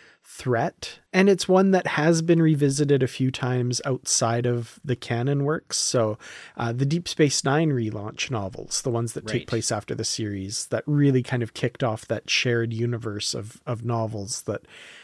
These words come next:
Speaker 1: that reigned for a few years until,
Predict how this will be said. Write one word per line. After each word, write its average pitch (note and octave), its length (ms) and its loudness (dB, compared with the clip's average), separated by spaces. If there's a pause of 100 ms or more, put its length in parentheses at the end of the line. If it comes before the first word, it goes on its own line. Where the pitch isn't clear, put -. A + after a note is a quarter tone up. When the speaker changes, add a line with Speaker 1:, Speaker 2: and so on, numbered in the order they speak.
(140)
Speaker 1:
that A2+ 200 -4 (420)
reigned C3 400 2
for B2 180 0
a A2+ 60 2
few B2 240 0
years A#2+ 380 2
until, A2+ 580 -2